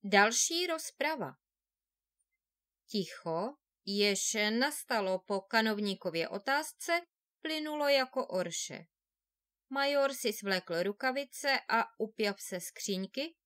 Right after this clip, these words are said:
vyňal láhev. „Anna odchází,“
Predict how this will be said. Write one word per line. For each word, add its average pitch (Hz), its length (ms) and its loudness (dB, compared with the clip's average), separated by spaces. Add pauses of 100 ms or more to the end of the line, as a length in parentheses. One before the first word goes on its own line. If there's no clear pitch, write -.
(100)
vyňal 262 560 0
láhev. 160 420 2 (2250)
„Anna 269 560 8
odchází,“ 180 840 2